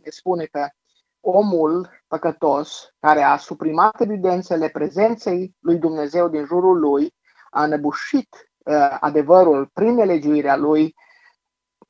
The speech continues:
separându-se de Creator prin păcat, inima lui fără pricepere s-a întunecat. Și atunci omul în întunecimea lui, pentru că el este profund religios, pentru că are în el un gol în formă de Dumnezeu, simte nevoia ca să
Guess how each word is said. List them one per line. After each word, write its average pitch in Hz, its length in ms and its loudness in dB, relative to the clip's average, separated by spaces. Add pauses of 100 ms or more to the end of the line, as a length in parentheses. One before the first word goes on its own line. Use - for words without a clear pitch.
(180)
separându-se 202 880 -2
de 214 100 0
Creator 185 520 2
prin 185 280 -4
păcat, 170 760 2 (120)
inima 233 400 2
lui 214 120 2
fără 196 240 -2
pricepere 175 520 -6
s-a - 140 -12
întunecat. 151 580 -8
Și - 80 -10
atunci 214 520 -2 (100)
omul 180 400 4
în 156 120 -2
întunecimea 151 720 -4
lui, 151 360 -2
pentru 156 300 -10
că 156 140 -10
el - 140 -8
este - 260 -8
profund 285 400 -4
religios, 180 600 2
pentru 156 200 -12
că - 160 -4
are 196 220 6
în 233 160 -4
el 196 220 -2 (260)
un 170 180 -12
gol 196 280 8
în 277 100 -6
formă 233 280 0
de 208 80 -2
Dumnezeu, 180 440 -4
simte 185 320 -10
nevoia 165 400 -2
ca 151 160 -2
să - 160 -10